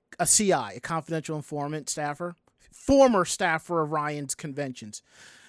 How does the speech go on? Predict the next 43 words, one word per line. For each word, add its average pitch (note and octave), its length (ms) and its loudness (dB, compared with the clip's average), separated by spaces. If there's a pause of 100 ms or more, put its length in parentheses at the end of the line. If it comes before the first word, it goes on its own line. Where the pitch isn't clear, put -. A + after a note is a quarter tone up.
(140)
Ryan D4 420 0
ha-, A#3 240 -6 (100)
runs G#3 320 -4
a G3 40 -2
site G#3 240 0
called - 240 -6
Cons G3+ 460 -4 (100)
M D#3+ 120 -8
X. - 320 -10 (120)
It's F#3 180 -4
basically A#3 720 -2
a F#3 280 2
tick-, - 340 -6
it's A#3 160 -4
a A#3+ 40 -4
site A3 300 0
for F#3+ 220 -6 (340)
ticketing G3 480 -2
and E3 80 -4
so E3 160 -2
forth. C#3 220 -10 (260)
You A3 80 -2
know A#3 80 0
how G#3+ 120 0
you G3+ 140 4
have D#3 160 2
Ticketmaster E3 1040 -2
and C3+ 580 -10 (340)
brown F#3 300 4
paper F#3 260 -2
tickets - 240 -6
and F3 60 -6
all E3+ 80 -2
that? D#3+ 100 -6 (600)
Cons A#3+ 360 2
M A3 160 0
X G#3+ 180 -4
is E3 100 -4
his A3 220 -2
version F3+ 640 -2 (140)
for F#3 180 -4
conventions. D#3+ 760 -10 (320)
So G3 320 0